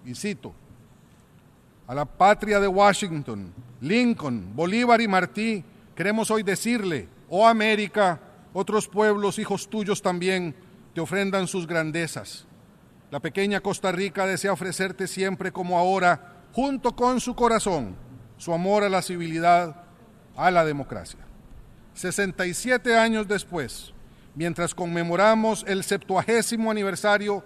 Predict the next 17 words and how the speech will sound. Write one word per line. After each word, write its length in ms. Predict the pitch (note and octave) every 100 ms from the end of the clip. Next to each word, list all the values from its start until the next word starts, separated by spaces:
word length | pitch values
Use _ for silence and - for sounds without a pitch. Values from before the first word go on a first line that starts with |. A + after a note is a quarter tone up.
| - -
de 80 | E3+
la 80 | F3+
fundación 800 | F#3+ F3 E3+ - A3 A3 G#3+ F#3 -
de 80 | D3+
la 100 | G3
onu 400 | F#3+ G#3 G3+ G#3 - - - -
y 60 | -
lanzamos 540 | D#3 E3 G#3 A3 A3+
al 100 | G#3
mundo 460 | G3+ A3+ A3 G#3+ E3 - -
nuestro 320 | D#3+ F3+ F#3
compromiso 680 | F3+ F3+ F3+ F3+ A#3 F3 D#3+
con 140 | D#3+
la 80 | D3+
Agenda 340 | C3+ E3+ D#3+ D#3+
veinte 340 | D#3 C#3 D3
treinta, 580 | D3+ G3 A3 G#3+ G#3+